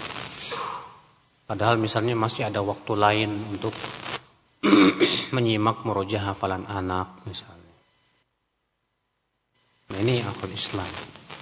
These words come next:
Banyak di antara kita menganggap bahwa memurojaah hafalan lebih penting daripada menyimak kajian.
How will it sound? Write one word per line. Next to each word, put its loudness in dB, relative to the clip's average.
Banyak 2
di 0
antara 2
kita -2
menganggap 0
bahwa -2
memurojaah 2
hafalan 0
lebih -2
penting 0
daripada -4
menyimak -2
kajian. -6